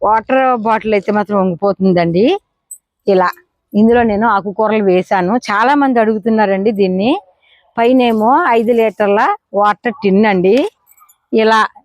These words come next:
ఇందులో పువ్వులు పూసేటట్టు నేను మన ఇవి వేశానండి. చక్కగా ఉదయాన్నే పువ్వులు పూస్తూ ఉంటుంది. ఇవన్నీ కూడా చ-, మన కటింగ్,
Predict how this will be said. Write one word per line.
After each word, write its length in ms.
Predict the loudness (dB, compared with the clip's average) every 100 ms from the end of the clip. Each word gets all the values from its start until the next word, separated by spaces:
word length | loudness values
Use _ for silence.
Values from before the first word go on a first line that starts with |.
| -2
ఇందులో 400 | 0 2 2 0
పువ్వులు 360 | 0 -2 0 0
పూసేటట్టు 840 | -2 0 -2 -2 -4 -2 0 2
నేను 500 | 0 -2 -2 -2 -4 -10 _ _ _ -8
మన 200 | -4 0 0 0 -2 -4 -8 -12 _ -2
ఇవి 200 | 2 2
వేశానండి. 760 | 2 0 0 0 0 0 0 -4 _ _ _ _ _ _ _ _ -10
చక్కగా 340 | -6 -2 0
ఉదయాన్నే 460 | 0 2 2 0 -2
పువ్వులు 320 | -2 0 0
పూస్తూ 400 | 0 -2 0 0
ఉంటుంది. 440 | 0 0 0 2 2 0
ఇవన్నీ 440 | 0 0 2 2 0
కూడా 340 | 0 0 -2 -6 _ _ _ _ _ -8
చ-, 480 | 0 2 2 2 0
మన 300 | -2 -2 -2
కటింగ్, 480 | -2 -2 0 -2